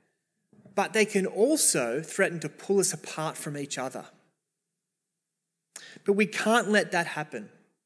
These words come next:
We can't let our v-, different views on things especially pull us apart. And with things being so political, Christians of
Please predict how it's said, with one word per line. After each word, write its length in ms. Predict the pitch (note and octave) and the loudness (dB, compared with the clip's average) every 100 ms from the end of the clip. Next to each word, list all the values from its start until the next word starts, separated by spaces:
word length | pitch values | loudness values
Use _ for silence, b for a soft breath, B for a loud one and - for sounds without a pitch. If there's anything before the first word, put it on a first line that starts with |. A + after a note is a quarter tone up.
| _ _ _ _ _ b b b b - | _ _ _ _ _ b b b b -10
We 80 | |
can't 420 | F#3 - A3+ A3 F#3+ | -4 2 2 2 4
let 260 | G3+ G#3 F#3 | 6 6 4
our 180 | F3+ | 2
v-, 220 | D3+ D#3 E3 | 0 -4 -6
different 500 | G3+ A3 A3+ F#3 D3+ | 0 2 4 2 2
views 320 | F3 A3 G#3+ | 4 4 6
on 160 | G3+ | 4
things 640 | F3+ - E3+ D#3 D#3 - - | 2 0 0 0 2 0 0
especially 540 | E3 - G3+ - D3+ | 0 2 2 0 -2
pull 260 | D3 - F3+ | -6 -2 0
us 120 | F3 | 0
apart. 460 | E3 - G3+ D#3 G2+ - - _ _ - _ _ _ _ b b b b _ _ - | -4 -8 -6 -6 -10 -18 -20 _ _ -20 _ _ _ _ b b b b _ _ -8
And 100 | F3 | -2
with 100 | F#3+ | 0
things 300 | - A#3 G#3 | 2 2 2
being 200 | G3+ F#3 | 0 2
so 240 | - F#3 | 4 4
political, 580 | E3 F3+ F#3 A3 A#3 A#3+ | 2 4 8 8 8 0
Christians 420 | A#3 B3 - G3 | 2 2 2 0
of 100 | F3 | 0